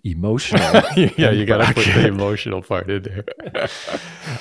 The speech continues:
Speaker 1: Uh, uh, and then maybe we can have some crying emojis,
Speaker 2: <laughs>
Speaker 1: or maybe we'll just title this "We're Quitting Podcasting," which isn't the case,
Speaker 2: No.
Speaker 1: actually, 'cause I love being a
Speaker 2: See, this is
Speaker 1: podcaster.
Speaker 2: one
Speaker 1: I
Speaker 2: of those
Speaker 1: don't mind.
Speaker 2: things. This is one of those
Speaker 1: I like that
Speaker 2: passion
Speaker 1: brand.
Speaker 2: projects that I need,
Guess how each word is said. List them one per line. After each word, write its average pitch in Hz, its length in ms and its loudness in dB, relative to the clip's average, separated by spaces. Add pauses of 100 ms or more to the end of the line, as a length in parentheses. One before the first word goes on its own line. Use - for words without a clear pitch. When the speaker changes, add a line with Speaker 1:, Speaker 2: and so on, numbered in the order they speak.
(140)
Speaker 1:
Uh, - 20 0
uh, 110 680 0
and 120 140 -2
then 113 100 0
maybe 113 120 2
we 117 80 2
can 113 140 -4
have 104 160 -2
some 98 180 -4
crying 101 360 -2
emojis, 90 680 -2
Speaker 2:
<laughs> 147 40 4
Speaker 1:
or 165 140 6
maybe 131 200 0
we'll 123 140 2
just - 440 -2
title 113 280 2
this 101 260 0
"We're 107 220 0
Quitting 101 400 -2
Podcasting," 82 880 -6 (280)
which 151 200 2
isn't 196 220 0
the 143 80 -4
case, 110 280 -2
Speaker 2:
No. 101 140 0
Speaker 1:
actually, 85 240 -4
'cause 98 200 -6 (120)
I 131 380 2
love 107 360 2
being 90 200 0
a - 20 -4
Speaker 2:
See, 156 180 2
this 156 180 2
is 170 120 0
Speaker 1:
podcaster. - 60 -2
Speaker 2:
one 156 100 4
Speaker 1:
I 156 40 6
Speaker 2:
of 147 60 2
those 147 200 4
Speaker 1:
don't 110 80 -4
mind. 104 220 2
Speaker 2:
things. 95 140 -2
This 127 220 -2
is 139 100 -4
one 139 160 0
of 131 80 0
those 120 200 0 (100)
Speaker 1:
I 120 80 0
like 101 160 2
that 104 160 0
Speaker 2:
passion - 200 -4
Speaker 1:
brand. 113 140 -6
Speaker 2:
projects 98 680 -8
that 87 420 -6
I 92 340 -4 (340)
need, 107 460 -8